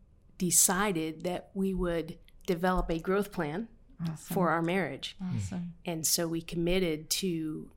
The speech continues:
Speaker 1: going to marriage conferences, marriage retreats, um, reading books together.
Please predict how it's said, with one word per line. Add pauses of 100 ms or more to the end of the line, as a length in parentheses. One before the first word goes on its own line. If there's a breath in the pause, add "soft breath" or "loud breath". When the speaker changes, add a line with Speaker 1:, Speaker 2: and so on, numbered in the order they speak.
(100)
Speaker 1:
going
to
marriage
conferences, (360 soft breath)
marriage
retreats, (560 soft breath)
um, (340)
reading
books
together.